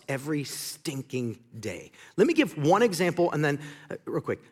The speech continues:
Father, would you please make this example apply in our hearts? God, I need you. I need you 'cause I don't have time for a hundred examples. Would you help this apply in Jesus' name?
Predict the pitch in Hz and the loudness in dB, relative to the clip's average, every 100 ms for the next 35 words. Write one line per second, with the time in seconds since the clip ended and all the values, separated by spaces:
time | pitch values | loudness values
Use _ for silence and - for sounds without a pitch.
0 | _ - 147 156 143 - 175 240 - 151 | _ -6 -4 -4 -6 -4 -4 -2 0 0
1 | 131 120 127 123 127 117 80 - - 113 | 0 -4 -4 -4 -6 -6 -6 -8 -6 -6
2 | 107 110 131 110 104 117 - - - - | -6 -10 -10 -8 -8 -10 -12 -8 -8 -6
3 | - 143 135 110 107 131 143 147 139 139 | -6 -4 -2 -4 -6 -4 -2 -2 -2 -4
4 | 151 147 143 - 156 139 123 110 117 113 | -4 -4 -6 -6 -4 -4 -4 -4 -4 -4
5 | 98 120 95 107 - _ _ _ 120 127 | -4 -8 -8 -12 -14 _ _ _ -8 -4
6 | - 165 147 131 95 104 101 73 107 107 | -2 -2 -4 -6 -8 -12 -14 -16 -14 -14
7 | 104 104 90 | -14 -14 -16